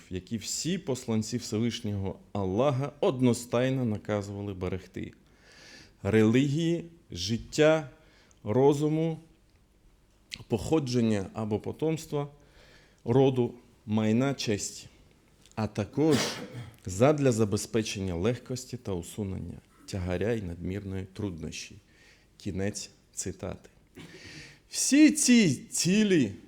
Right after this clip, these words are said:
шаріату, дорогі брати, вони сходяться в одній великій меті. Яка це мета?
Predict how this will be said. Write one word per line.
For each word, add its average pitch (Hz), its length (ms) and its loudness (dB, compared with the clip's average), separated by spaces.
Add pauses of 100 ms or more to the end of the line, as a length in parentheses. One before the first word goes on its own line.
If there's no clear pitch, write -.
шаріату, 113 680 2
дорогі 98 320 2
брати, 110 540 -2
вони 110 300 -2
сходяться 151 760 -2 (200)
в 98 180 -4
одній 113 640 2 (220)
великій 135 640 -2 (240)
меті. 107 640 -2 (960)
Яка 104 300 -4
це - 200 -6
мета? 92 360 -8